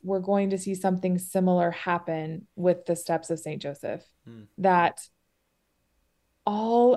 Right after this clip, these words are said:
Speaker 1: of the, the data and the proof about where the wood came from, the center pole, it's been studied by so many engineers and so many scientists that it's,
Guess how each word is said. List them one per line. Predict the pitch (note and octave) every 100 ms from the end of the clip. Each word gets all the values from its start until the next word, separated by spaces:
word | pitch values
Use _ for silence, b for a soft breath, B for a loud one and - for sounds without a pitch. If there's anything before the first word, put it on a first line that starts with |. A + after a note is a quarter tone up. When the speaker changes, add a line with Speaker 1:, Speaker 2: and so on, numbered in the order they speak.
| -
Speaker 1:
of | G3 F#3+ F#3+ F#3 F#3
the, | F#3 F3+ F3 - _ _ _
the | F#3
data | F#3 G3 F#3+ F#3+
and | F#3+ - E3+
the |
proof | F3 - F#3+ F#3+ F#3 - -
about | F3 E3+ E3 E3 - -
where | F3 F3+
the | E3
wood | E3 A#3+ G#3+
came | - G3+ F#3
from, | F#3 F3 E3+ E3 E3 E3 - _ _
the | F#3
center | F3+ A3 A3
pole, | G#3 G3+ F3+ F3 E3+ E3+ - -
it's | F#3
been | - F#3
studied | F#3 - G#3 G#3+ F#3
by | F#3 F3 E3+ F3 E3 E3 - _ _ _
so | - - D4 C#4+
many | A3+ F#3+
engineers | - F3 F3 E3+ E3 E3 E3
and | - F#3+
so | - C#4
many | A#3+ G3+
scientists | F#3 F3 E3 E3+ E3 E3+ E3 -
that | F3+
it's, | F3 E3+ -